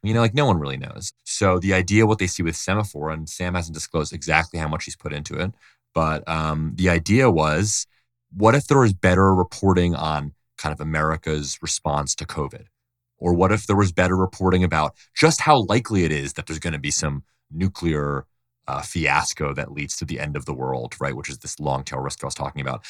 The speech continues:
Like, those are the sort of stories that, um, I don't think Puck's gonna cover, but if you were an effective altruist, uh, and you wanted to see a publication write about those things,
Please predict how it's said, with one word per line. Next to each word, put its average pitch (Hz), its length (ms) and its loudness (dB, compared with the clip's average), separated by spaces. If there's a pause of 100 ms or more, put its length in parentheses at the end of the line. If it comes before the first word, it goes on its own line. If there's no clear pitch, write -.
(160)
Like, 101 140 -2
those 156 180 8
are 156 40 0
the 151 60 0
sort 127 240 0
of 98 60 0
stories 92 720 2 (320)
that, 80 360 2 (140)
um, 73 460 -6 (120)
I 107 60 0
don't 120 140 0
think 101 160 -2
Puck's - 320 0
gonna 71 160 -8
cover, 87 380 -6
but 90 160 0
if 82 80 -4
you 98 120 4
were 85 300 0 (400)
an 76 100 -10
effective 98 480 -4
altruist, 82 720 -4
uh, 71 440 -4
and 76 180 -6
you 76 140 -2
wanted 80 320 -2
to 82 80 -12
see 76 460 -4 (640)
a - 60 -16
publication 85 680 -2
write 82 240 2
about 80 240 0
those 82 200 -2
things, 165 460 0